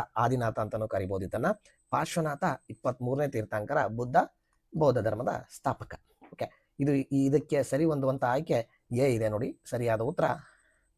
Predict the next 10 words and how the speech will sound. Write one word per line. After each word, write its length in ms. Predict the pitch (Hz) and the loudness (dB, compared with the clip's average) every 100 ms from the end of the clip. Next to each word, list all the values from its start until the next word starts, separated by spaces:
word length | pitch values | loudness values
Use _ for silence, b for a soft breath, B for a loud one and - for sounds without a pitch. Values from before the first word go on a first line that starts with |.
| _ _ _ _ _ - 127 | _ _ _ _ _ -8 0
ಎ 60 | |
ಆಗ್ತದೆ. 600 | 104 87 - - - _ _ _ _ _ _ _ _ _ _ _ _ 117 | 2 0 -4 -10 -10 _ _ _ _ _ _ _ _ _ _ _ _ -18
ಓಕೆ, 180 | - - | -18 -8
ಮುಂದಿನ 300 | 110 104 101 | -4 -2 -2
ಪ್ರಶ್ನೆ, 320 | 95 104 - - - _ _ _ _ _ _ _ _ _ _ _ _ _ _ _ 127 | -4 -6 -6 -8 -10 _ _ _ _ _ _ _ _ _ _ _ _ _ _ _ 2
ಹೇಳಿಕೆಗಳನ್ನ 540 | 175 185 165 117 131 | 4 4 2 0 2
ಗಮನಿಸಿರಿ. 520 | 120 110 107 139 - _ _ _ _ 113 127 | 0 0 -2 -6 -8 _ _ _ _ -4 0
ಮಹಾವೀರನು 680 | 135 202 151 127 175 127 - 110 | 2 4 4 2 2 -2 -4 -6
ಜೈನ 300 | 98 156 160 | -4 0 0
ಧರ್ಮದ 420 | 110 110 151 107 | 0 0 -2 -2